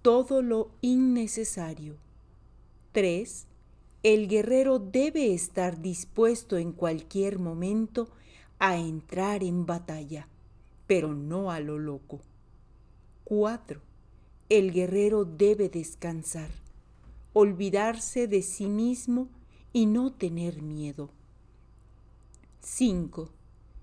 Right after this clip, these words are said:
el guerrero no puede dejarse ir con la corriente. Cuando no pueda avanzar,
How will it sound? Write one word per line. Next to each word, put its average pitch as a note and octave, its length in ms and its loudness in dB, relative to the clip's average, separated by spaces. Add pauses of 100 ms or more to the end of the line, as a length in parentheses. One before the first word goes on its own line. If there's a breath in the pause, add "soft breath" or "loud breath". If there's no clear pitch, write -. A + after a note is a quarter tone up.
(200)
el A#3+ 180 6
guerrero C#4 480 4
no C4 300 4
puede C4+ 420 2
dejarse G#3+ 760 -2
ir G#3 440 -2
con F3+ 280 -4
la E3+ 180 -8
corriente. D#3 720 -10 (840 soft breath)
Cuando F#3 360 2
no G3 240 -4
pueda G3+ 520 0
avanzar, F3 720 -4